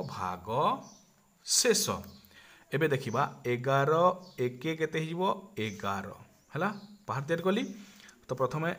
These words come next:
ଏ-, ଏକ କାମ, ଏକକୁ ମୁଁ ଓହ୍ଲେଇ ଦେଲି, ଏଇ ଏକ ଯୋଗ ଏକ ସମାନ କେତେ ହେଲା ପିଲା, ଦୁଇ ହେଲା। ୟାକୁ ମୁଁ ଏଠି ଲେଖିଦେଲି, ଏଇଟା ଉହ ରହିବ ଏଇଟା, ଉହ, ଉହ ମାନେ ବୁଝିପାରୁଛ ପିଲା? ବାସ୍ ସେଭଳିଆ ରହିବ ଏଇଟା। ହେଲା? ପୁଣି ଏଗାର, ଏ ଯୋଉ ଦୁଗୁନେ, ଏଗାର ଦୁଗୁନେ ହେଇଯିବ ଆମର ବାଇଶ।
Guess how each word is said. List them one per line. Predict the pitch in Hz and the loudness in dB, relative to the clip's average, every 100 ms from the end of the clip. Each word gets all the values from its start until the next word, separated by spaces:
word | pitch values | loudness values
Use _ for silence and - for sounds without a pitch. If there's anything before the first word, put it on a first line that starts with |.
| - | -8
ଏ-, | - | -4
ଏକ | 147 143 - | -4 -4 -8
କାମ, | 143 151 147 | -6 -6 -6
ଏକକୁ | 139 151 | -4 -2
ମୁଁ | 147 | 2
ଓହ୍ଲେଇ | 143 160 | 2 2
ଦେଲି, | 175 214 - - | 2 0 -4 -10
ଏଇ | 156 170 - | -8 -8 0
ଏକ | 175 196 | 0 4
ଯୋଗ | 196 196 | 6 6
ଏକ | 196 | 4
ସମାନ | 196 196 | 2 2
କେତେ | 196 | 4
ହେଲା | 202 | 2
ପିଲା, | 196 208 214 | 2 2 0
ଦୁଇ | 147 131 117 | 0 0 0
ହେଲା। | 101 98 | 0 -4
ୟାକୁ | 107 85 | -6 -4
ମୁଁ | 104 | -4
ଏଠି | - 117 - | -4 -6 -6
ଲେଖିଦେଲି, | 156 - 107 98 | -8 -8 -10 -8
ଏଇଟା | 101 - - - - | -10 -12 -18 -20 -6
ଉହ | 143 139 | 2 4
ରହିବ | 117 101 101 | 4 0 -6
ଏଇଟା, | 98 101 | -8 -6
ଉହ, | 117 131 110 | -2 -2 -2
ଉହ | 107 123 | -4 -4
ମାନେ | 147 156 | -4 -4
ବୁଝିପାରୁଛ | 151 151 170 196 | -6 -2 -2 0
ପିଲା? | 220 285 - - _ | 0 -2 -6 -20 _
ବାସ୍ | 107 - | -4 -2
ସେଭଳିଆ | 120 101 175 | -2 -6 -6
ରହିବ | 139 | -6
ଏଇଟା। | 101 101 - - - - | -8 -14 -18 -20 -20 -4
ହେଲା? | 185 330 - - - - _ | -2 -2 -4 -20 -20 -20 _
ପୁଣି | 170 190 | -2 -2
ଏଗାର, | 196 139 127 127 127 127 151 165 185 208 196 - - | 0 -2 0 0 0 0 2 4 4 2 -2 -16 -12
ଏ | 156 | -10
ଯୋଉ | 156 175 | -6 -6
ଦୁଗୁନେ, | 135 131 127 120 98 - - - | -4 -2 0 0 0 -6 -12 -8
ଏଗାର | 120 123 127 147 170 | -6 -2 -2 0 0
ଦୁଗୁନେ | 139 127 123 123 | -2 -4 0 0
ହେଇଯିବ | 117 110 107 | -2 -4 -2
ଆମର | 104 110 185 | -2 0 -2
ବାଇଶ। | 143 95 87 - - | 0 -4 -4 -6 -6